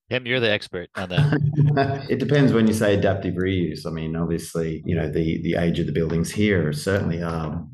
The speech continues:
Speaker 2: in, in good condition. Um, majority of those. Yeah, it's, it's a young city. I think it's very different compared to, say, a, a New York or a London, uh, in terms of adaptive reuse. I don't have the direct answer for that one for you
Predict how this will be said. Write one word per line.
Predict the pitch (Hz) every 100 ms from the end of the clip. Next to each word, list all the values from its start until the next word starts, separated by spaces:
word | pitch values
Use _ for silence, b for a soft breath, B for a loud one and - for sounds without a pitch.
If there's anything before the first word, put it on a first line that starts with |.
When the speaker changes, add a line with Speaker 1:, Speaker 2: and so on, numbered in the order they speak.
| - - - -
Speaker 2:
in, | - 76 -
in | 82 - 82 _ _
good | 85 80
condition. | - 90 90 - 87 87 b b b b -
Um, | 82 80 80 80 -
majority | 80 87 82 85
of | 80
those. | 90 90 90 - -
Yeah, | 107 127
it's, | 95 - 110
it's | - 113
a | 117
young | 120 113
city. | 117 123 85
I | 82
think | - 87
it's |
very | 92 98
different | 90 95 90
compared | 87 87 92 92
to, | 87
say, | 82 95 95
a, | 87 80 76
a | 82
New | 82 78
York | 80 78 -
or | 80
a | 78
London, | 78 76 76 76 73 _ 82
uh, | 80
in | 76
terms | 82 82 76
of | 76
adaptive | 78 76 - 71
reuse. | 78 76 73 73 -
I |
don't | 85 95 92
have | 87 87
the | 87
direct | 87 82 -
answer | 85 82 - -
for | 82
that | 73
one | 80
for | 76 92
you | 82